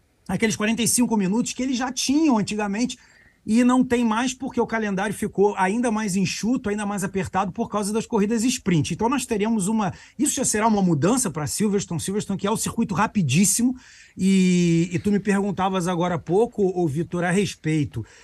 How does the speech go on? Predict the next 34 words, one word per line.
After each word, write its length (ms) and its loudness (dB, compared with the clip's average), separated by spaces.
acerca 460 0
do 280 2
próprio 360 2
Pecco 260 -2
Bagnaia. 480 0
Eu 100 -8
acho 140 -2
que 60 -4
o 40 -2
Bagnaia 420 2
hoje, 340 -2
é, 400 0
a 80 -2
gente, 300 -4
a 60 -6
gente 280 -4
tem 120 0
uma, 340 2
uma 200 -2
expressão 520 -2
que 180 -4
pode 280 -2
ser 100 -2
usada, 500 0
todos 360 2
contra 320 0
a 20 -6
Fúria 400 4
Vermelha. 680 0
Fúria 260 -2
Vermelha 540 4
é 200 0
que 140 -4
está 560 2